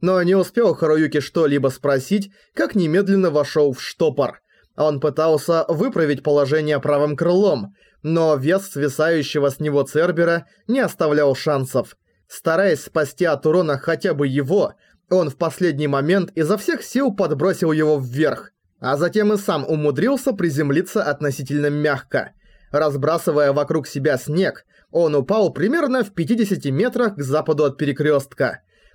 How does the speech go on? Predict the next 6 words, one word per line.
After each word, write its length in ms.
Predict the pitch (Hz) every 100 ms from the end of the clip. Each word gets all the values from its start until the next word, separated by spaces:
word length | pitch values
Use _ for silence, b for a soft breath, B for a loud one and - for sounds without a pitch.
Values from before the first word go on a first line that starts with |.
| _
На 160 | 143 160
самом 360 | 156 175 208 185
перекрестке 640 | 160 156 156 214 226 151
стоял 380 | 139 151 156 147
каким-то 420 | 147 175 147 147
образом 640 | - 185 180 185 180 185